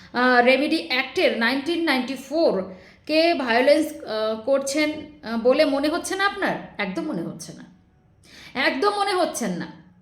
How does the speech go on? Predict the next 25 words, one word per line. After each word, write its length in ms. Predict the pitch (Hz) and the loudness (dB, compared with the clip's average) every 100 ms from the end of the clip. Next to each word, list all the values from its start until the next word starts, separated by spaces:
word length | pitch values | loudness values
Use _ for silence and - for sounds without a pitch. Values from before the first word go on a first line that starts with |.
| _ _ _ _ _ _ _ _ - - - | _ _ _ _ _ _ _ _ -20 -14 -6
আপনাদের 400 | 240 302 320 359 | -2 0 2 0
কথায় 380 | 285 254 302 339 | 0 -2 2 0
যেগুলো 300 | 233 285 330 | 2 0 0
মনে 220 | 320 294 | 0 2
হচ্ছে, 260 | 320 359 359 | 2 0 -2
আমার 160 | 339 339 | 0 0
একটাও 320 | 277 - 349 | 0 2 0
কিছু 200 | 349 339 | 0 -2
মনে 180 | 277 247 | -2 -2
হচ্ছে 320 | 196 180 170 | -4 -6 -10
না। 120 | 165 165 | -12 -6
কেন 180 | 240 | -4
বলুন 260 | 285 311 330 359 | 0 0 -2 -4
তো? 140 | 415 - - - - | -8 -8 -18 -20 -12
কারণ 420 | 285 302 381 415 | 0 2 2 2
হচ্ছে 480 | 320 208 214 202 247 - - | 0 -2 -6 -8 -8 -14 -12
মানুষ 360 | 226 269 311 370 - | -2 -2 -2 -6 -6
তো 80 | 403 | -8
তাকে 600 | - - 220 214 - 370 | -8 -8 -4 -4 -4 -2
তখন 280 | 392 392 | -2 -2
খারাপ 300 | 381 320 349 339 | -4 0 0 2
বলে, 220 | 311 269 | 2 2
যার 400 | 202 226 240 220 | 0 -4 -4 -6
দিয়ে 160 | 269 311 | -6 -4
মানুষ 260 | 294 294 | -2 -4